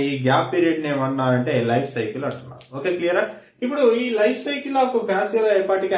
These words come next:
యాక్చువల్ గా ఏంటంటే టూ ఇంపార్టెంట్ హోస్ట్లలో కంప్లీట్ చేసుకుంటుంది. దీనిలో హోస్ట్ వన్ వచ్చేసేసి మెయిన్ హోస్ట్ అంటారు, హోస్ట్ వన్ లేదంటే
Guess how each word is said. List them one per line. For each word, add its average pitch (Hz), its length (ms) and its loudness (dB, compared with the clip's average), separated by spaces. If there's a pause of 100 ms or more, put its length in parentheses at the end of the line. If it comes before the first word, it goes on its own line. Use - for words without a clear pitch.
యాక్చువల్ 214 340 -2
గా 208 60 4 (100)
ఏంటంటే 190 400 0 (240)
టూ 226 120 -2 (240)
ఇంపార్టెంట్ 208 600 2 (320)
హోస్ట్లలో 196 580 0 (120)
కంప్లీట్ 143 340 -4
చేసుకుంటుంది. 92 520 -10 (540)
దీనిలో 254 420 2 (280)
హోస్ట్ 240 320 0 (100)
వన్ 208 180 -2 (100)
వచ్చేసేసి 175 680 -4 (180)
మెయిన్ 208 320 -2
హోస్ట్ 165 320 -4
అంటారు, 139 320 -4 (460)
హోస్ట్ 233 420 0
వన్ 196 160 -4 (320)
లేదంటే 175 320 0